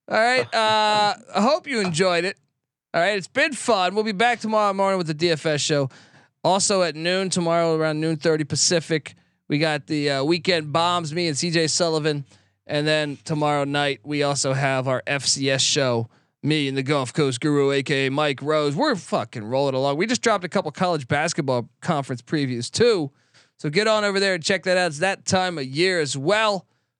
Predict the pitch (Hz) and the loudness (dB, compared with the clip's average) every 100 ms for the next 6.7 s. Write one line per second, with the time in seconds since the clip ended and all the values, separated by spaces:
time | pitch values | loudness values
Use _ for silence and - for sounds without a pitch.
0 | _ - 156 160 151 143 - - - 185 | _ -4 -2 -2 -4 -6 -8 -8 -4 -2
1 | 147 - 285 302 147 - 175 156 196 175 | 0 2 2 2 -2 -8 -8 -4 0 0
2 | 151 151 147 135 - 139 120 156 - 330 | 0 -4 -4 -4 -4 -6 -4 0 0 4
3 | 320 285 180 143 185 180 180 - 185 160 | 4 2 -2 -4 -2 0 0 0 0 0
4 | - 160 143 151 - 131 - 127 127 165 | 0 0 -2 -6 -6 -6 -6 -8 -6 -4
5 | - 320 311 269 196 151 214 196 147 165 | 0 2 2 -2 -6 -2 0 0 -2 -2
6 | 156 127 139 123 - 131 107 | -2 -2 -4 -4 -4 -6 -6